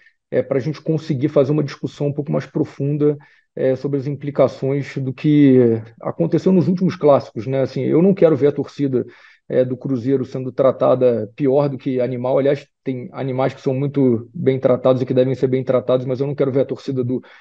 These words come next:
do Cruzeiro sendo tratado da maneira que foi tratada na, na Arena, é, no último jogo. É, se a gente voltar um pouquinho pra trás também, né, a gente jogou esse jogo agora,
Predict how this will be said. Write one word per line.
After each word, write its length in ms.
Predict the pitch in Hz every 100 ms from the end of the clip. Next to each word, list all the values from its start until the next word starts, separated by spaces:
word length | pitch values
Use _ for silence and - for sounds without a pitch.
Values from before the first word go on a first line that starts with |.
| _
do 140 | - 131
Cruzeiro 580 | 147 127 113 131 120 113 - _ _
sendo 280 | - 139
tratado 480 | 127 143 127 127 123
da 100 | 127
maneira 260 | 131 127 131
que 100 | 131
foi 100 | 135
tratada 440 | - 123 123 120
na, 360 | 120 120 117 113
na 140 | - 131
Arena, 480 | 120 135 127 113 -
é, 500 | - 120 120 117 113 - _ -
no 200 | 131 131
último 340 | 131 127 123
jogo. 460 | 104 135 156 143 143 _ _ _ -
É, 240 | 127 123
se 140 | 120 131
a 20 |
gente 220 | 131 139
voltar 300 | 131 135 139
um 100 | 143
pouquinho 280 | 143 - 139
pra 160 | 135
trás 360 | 123 131 127 -
também, 320 | 123 131 127
né, 260 | 127 131 127
a 140 | -
gente 260 | 117 135 135
jogou 260 | 127 131
esse 200 | 139 -
jogo 240 | 135 143 156
agora, 440 | 123 147 135 113